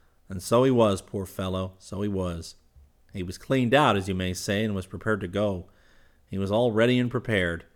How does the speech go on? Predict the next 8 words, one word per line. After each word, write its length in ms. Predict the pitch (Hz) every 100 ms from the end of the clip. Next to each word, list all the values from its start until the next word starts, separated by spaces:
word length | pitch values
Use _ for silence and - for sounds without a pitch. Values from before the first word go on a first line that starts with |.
| _ _ _ _ _
Page 340 | 113 113 107 101
Bacon 360 | 110 95 95
had 180 | 90 90
attended 400 | 85 - 98 85
to 60 | 90
that 300 | 104 104 -
for 220 | 90 82
him. 120 | 85